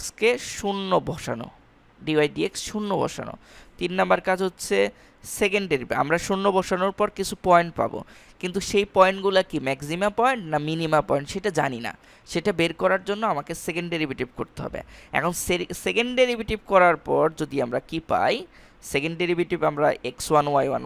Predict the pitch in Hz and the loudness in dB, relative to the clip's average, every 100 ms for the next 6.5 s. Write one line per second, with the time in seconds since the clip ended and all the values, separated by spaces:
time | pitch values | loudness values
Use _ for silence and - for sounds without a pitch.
0 | 123 127 - 160 - 139 - 127 220 - | -2 0 4 2 4 0 2 2 0 -4
1 | - - - 139 156 156 175 160 135 123 | -20 -8 0 2 2 0 -2 -2 0 2
2 | - - - 156 147 147 143 135 139 160 | 0 -6 0 2 2 0 0 2 0 0
3 | 143 127 196 - - - - - 147 - | 0 2 2 0 -14 -20 -20 -2 4 4
4 | 202 190 208 - 196 156 143 127 135 123 | 4 2 0 4 2 4 -2 -2 -2 -2
5 | 123 123 131 196 359 - - 107 101 - | -2 4 6 6 4 -4 -14 -10 -10 -10
6 | 202 - 135 135 | -14 -2 2 4